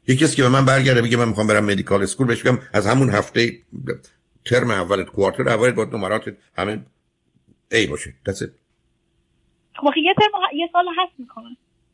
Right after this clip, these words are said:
Speaker 1: ببین تمام حق بازی‌های دنیا، کی گفتی یه سال حذف می‌کنه؟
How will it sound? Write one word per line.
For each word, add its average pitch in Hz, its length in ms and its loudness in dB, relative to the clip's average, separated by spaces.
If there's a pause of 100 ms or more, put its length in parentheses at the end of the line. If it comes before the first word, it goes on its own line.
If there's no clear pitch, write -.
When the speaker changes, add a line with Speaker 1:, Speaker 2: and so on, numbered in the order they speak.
(3250)
Speaker 1:
ببین 90 180 4
تمام 120 300 4
حق 98 280 2
بازی‌های 92 400 2
دنیا، 110 220 -2
کی - 200 -6
گفتی 147 240 -2
یه 101 80 2
سال 87 200 -8
حذف - 320 -12
می‌کنه؟ - 160 -20